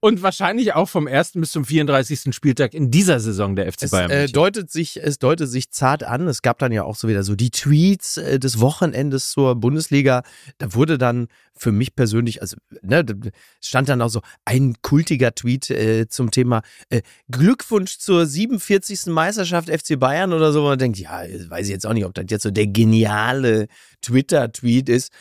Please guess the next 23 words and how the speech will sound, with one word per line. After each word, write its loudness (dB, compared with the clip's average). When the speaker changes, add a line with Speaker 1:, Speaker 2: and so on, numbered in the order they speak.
Speaker 2:
äh, 2
dass 0
man 2
dem 2
F 0
C -2
Bayern 2
nach 0
dem -2
ersten -2
Spieltag 0
zur -6
Meisterschaft 0
gratuliert. 0
Äh, 0
das 0
ist -4
ja 2
jetzt 2
auch 0
nicht 0
so, 2
äh, -2